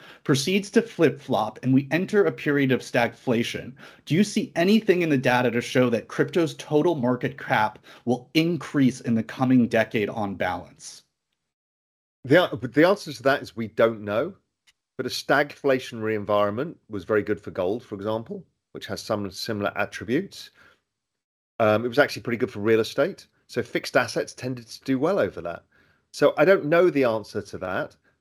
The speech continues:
Speaker 2: Um, my guess is it'll do just fine. I think it's the rate of change of interest rates that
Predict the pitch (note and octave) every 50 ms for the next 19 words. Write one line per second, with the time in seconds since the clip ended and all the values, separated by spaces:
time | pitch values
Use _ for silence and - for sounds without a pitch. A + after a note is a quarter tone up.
0 | _ _ _ _ A#2+ A#2+ A#2+ A#2+ A#2+ A#2+ A#2 A2+ _ _ _ _ A#2 C3+ C#3+ C#3+
1 | C#3 D3+ D3 C#3 - - C3 A2 B2 A#2 G2 A2 G2 - A#2+ A2+ A2+ - A2+ G2+
2 | - - - A2+ G2+ F2+ F2 F2+ F2 - _ _ _ _ _ _ _ _ _ _
3 | _ A#2+ A#2+ A2 - D#3 D3+ C#3 B2+ - - - C#3 - - - C#3 A#2+ B2 D3+
4 | E3 D#3+ - - D#3 - - - - D3+ D3+ D3 C3+ - A2+ A2+ A#2 G#2+ - -
5 | G#2+ - - A2+ G#2+ G2+ - - A2+ - -